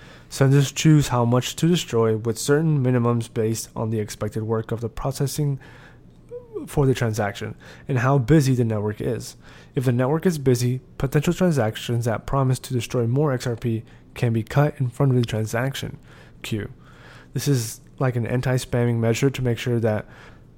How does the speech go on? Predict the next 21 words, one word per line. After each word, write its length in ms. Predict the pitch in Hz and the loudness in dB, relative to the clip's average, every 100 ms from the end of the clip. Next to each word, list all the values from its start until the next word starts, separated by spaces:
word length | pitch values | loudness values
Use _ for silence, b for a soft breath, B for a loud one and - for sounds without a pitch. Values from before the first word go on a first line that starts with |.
| - | -4
this 220 | 131 135 | 0 4
is 120 | 190 165 | 4 6
an 100 | 139 | 6
anti-spam 840 | 120 117 117 113 - 120 127 131 - | 4 4 2 0 0 0 0 -2 -6
measure 460 | 143 117 110 110 110 | -2 0 2 0 -2
to 200 | - 120 | -4 -2
make 220 | 117 139 | 0 0
it 200 | 127 - | -2 -2
prohibitively 720 | 135 127 151 151 123 131 120 | -2 0 2 0 -2 -2 -2
expensive 640 | 113 - - 135 - 123 | -4 -4 -2 -2 0 -2
to 80 | 120 | -2
D 200 | 117 117 | -2 -2
dos 380 | 113 110 110 - B B B | 0 0 -2 -4 B B B
attacks 460 | 143 - 107 110 - | -6 -2 -4 -4 -6
to 100 | 120 | -2
the 120 | 110 | -2
X 200 | 107 - | -2 -4
R 80 | 107 | -4
P 160 | 139 | -2
ledger 260 | 135 120 113 | 0 0 -2
network. 480 | 107 - - - | -4 -6 -8 -10